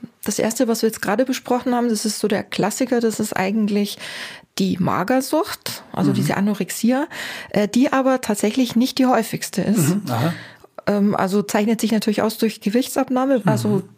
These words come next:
Speaker 1: dadurch erkennbar. Aber es gibt auch Bulimie. Das ist sozusagen so, dass man häufig jetzt nicht wirklich eine Gewichtsabnahme erkennt.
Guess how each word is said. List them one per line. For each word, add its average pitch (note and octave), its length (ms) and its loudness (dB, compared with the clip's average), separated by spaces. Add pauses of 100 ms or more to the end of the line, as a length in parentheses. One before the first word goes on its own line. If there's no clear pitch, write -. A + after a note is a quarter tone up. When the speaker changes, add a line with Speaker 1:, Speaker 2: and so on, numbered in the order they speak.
(140)
Speaker 1:
dadurch G3+ 400 0
erkennbar. C4+ 560 0 (600)
Aber A#3 300 2
es - 160 -2
gibt - 260 -2
auch A3 220 0
Bulimie. C#4+ 480 2 (720)
Das A3+ 180 0
ist A#3 140 -2
sozusagen A3+ 440 0
so, A#3 120 0
dass A#3 160 0
man A3+ 160 2
häufig A#3 320 0
jetzt G3+ 200 -2
nicht C4+ 300 2
wirklich A#3+ 480 2
eine F#3 100 2
Gewichtsabnahme G3+ 1000 0
erkennt. A3+ 540 -2